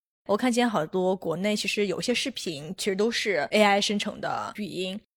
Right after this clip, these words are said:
包括我觉得有些时候大家会分不清楚什么时候是A I生成的，什么时候真的是有主持人在的。前段时间我们有个视频，中间有一段 voice over，因为当时的场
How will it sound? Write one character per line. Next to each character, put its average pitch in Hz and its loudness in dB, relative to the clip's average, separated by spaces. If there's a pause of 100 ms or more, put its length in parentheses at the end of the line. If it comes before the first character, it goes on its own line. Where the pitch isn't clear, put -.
(120)
包 311 10
括 370 6
我 262 8
觉 185 4
得 208 6
有 214 8
些 233 8
时 - 4
候 240 8
大 339 6
家 349 4
会 349 6
分 370 4
不 349 4
清 392 2
楚 - 0
什 185 0
么 190 4
时 202 4
候 180 6
是 190 4
A 185 4
I 180 4
生 190 2
成 - -2
的， 185 0
什 185 0
么 180 2
时 196 2
候 185 4
真 226 4
的 214 6
是 202 0
有 190 6
主 - -2
持 - 0
人 156 -4
在 175 0
的。 - -4 (360)
前 247 6
段 277 8
时 - 6
间 262 8
我 233 6
们 208 2
有 170 2
个 208 -2
视 - 2
频， 175 -4
中 330 2
间 320 8
有 226 4
一 160 -2
段 214 4
voice 220 2
over， 214 2 (300)
因 269 -2
为 277 2
当 254 -2
时 196 -6
的 196 0
场 - -8